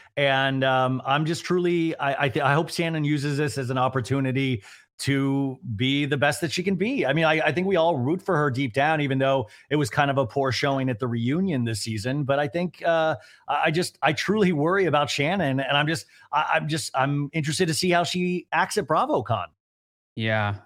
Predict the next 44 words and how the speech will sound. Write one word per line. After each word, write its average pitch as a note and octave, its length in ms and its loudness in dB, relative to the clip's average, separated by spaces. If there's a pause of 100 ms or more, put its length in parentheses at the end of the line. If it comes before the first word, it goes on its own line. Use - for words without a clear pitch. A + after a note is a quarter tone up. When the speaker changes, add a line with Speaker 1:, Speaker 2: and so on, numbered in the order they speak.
Speaker 2:
I, B2+ 340 2
I C3+ 60 4
feel C#3+ 200 0
like C#3 140 0
she's B2+ 220 -4
gonna C3+ 180 -2
be, A#2+ 320 -2 (320)
I C3+ 80 -2
mean, C#3+ 420 0
it D3+ 80 -2
was D#3+ 180 -4
kind D#3+ 300 0
of F3 100 -4
like F3 200 0
last B2+ 360 0
year A2+ 220 0
when A2 360 0
I A#2 180 2
was, B2+ 580 -2
um, C3 460 0 (420)
walking C#3+ 340 -2
up C#3 180 -4
to D3 100 -4
her C#3+ 180 -2
just B2 220 -6
like A#2 120 -4
an A2 140 -4
idiot, C3+ 460 -2
and A#2+ 180 -4
I A2 380 -2
was A2+ 100 -6
like, A#2 140 -2
"Hi," A3+ 300 0
and D3+ 140 -2
she - 80 -8
just C3 160 -6
looked B2 140 -6
at B2 80 -4
me A#2+ 100 -2
like, G#2+ 280 -4 (880)
"What A2+ 160 -6
do A2 60 -2
you A2 100 -2
want?" A2+ 300 -4